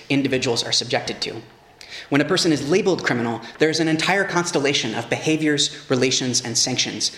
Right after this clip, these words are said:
that become associated with that person, putting them on a different social track, often separating that person from their community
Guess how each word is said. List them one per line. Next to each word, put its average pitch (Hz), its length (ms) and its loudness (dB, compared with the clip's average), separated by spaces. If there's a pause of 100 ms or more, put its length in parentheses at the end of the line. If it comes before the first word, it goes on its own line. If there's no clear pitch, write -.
that 120 80 0
become 127 220 0
associated 135 560 2
with 127 300 2
that 117 220 -2
person, - 280 0 (520)
putting 151 220 4
them 135 100 2
on 127 100 2
a 127 80 2
different 131 260 2
social 147 280 0
track, - 380 -2 (180)
often 135 280 2
separating 123 380 0
that 117 120 -2
person 123 220 0
from 127 120 -4
their 120 100 -2
community 120 540 0